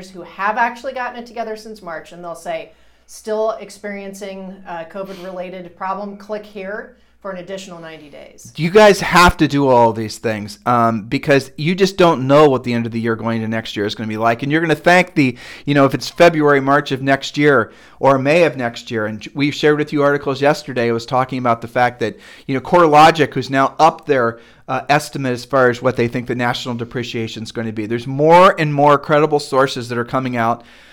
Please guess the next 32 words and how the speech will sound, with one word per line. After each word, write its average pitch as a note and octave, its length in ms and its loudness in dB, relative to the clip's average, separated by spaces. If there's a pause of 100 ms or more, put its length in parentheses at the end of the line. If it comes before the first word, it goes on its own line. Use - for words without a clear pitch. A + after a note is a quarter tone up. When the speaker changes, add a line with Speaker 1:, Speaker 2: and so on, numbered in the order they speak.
Speaker 1:
Yeah. F3 180 -18
Speaker 2:
uh, B2+ 80 2
you C3 140 -2
know, B2+ 120 -2
other D#3 260 2
than C3+ 240 0
CoreLogic C3 640 4
and A#2+ 120 -2
Julie C#3 240 2
and A#2+ 80 -4
myself, A#2 580 0
you C3+ 100 -4
know, A#2+ 480 -4
that C#3 320 4
are C3+ 120 6 (280)
es-, B2+ 360 -6
essentially D#3+ 480 -2
seeing D3 260 -4
the C#3 80 0
early C#3+ 240 4
warning D3+ 300 2
signs A#2 320 -2
of A#2 40 -12
what's B2 160 -2
gonna C3 160 -6
be C3 100 -4
a B2 40 -2
pretty C3 240 -6
substantial C3 480 -6
slowdown D3+ 460 4
next F#2+ 300 -6
year. F2 200 -6